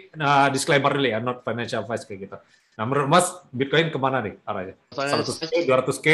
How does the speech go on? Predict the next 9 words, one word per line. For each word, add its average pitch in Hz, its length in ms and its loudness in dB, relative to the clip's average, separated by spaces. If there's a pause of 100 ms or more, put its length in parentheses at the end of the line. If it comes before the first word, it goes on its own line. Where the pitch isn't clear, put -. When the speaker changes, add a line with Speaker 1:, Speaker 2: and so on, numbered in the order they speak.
(140)
Speaker 1:
atau 123 380 0
Speaker 2:
Satu 120 100 -4
juta 135 160 -4
U 135 160 -4
S. - 400 -8 (3250)
Enggak, 302 460 0 (340)
kalau 151 240 0
menurut 156 240 0
saya, 165 400 -2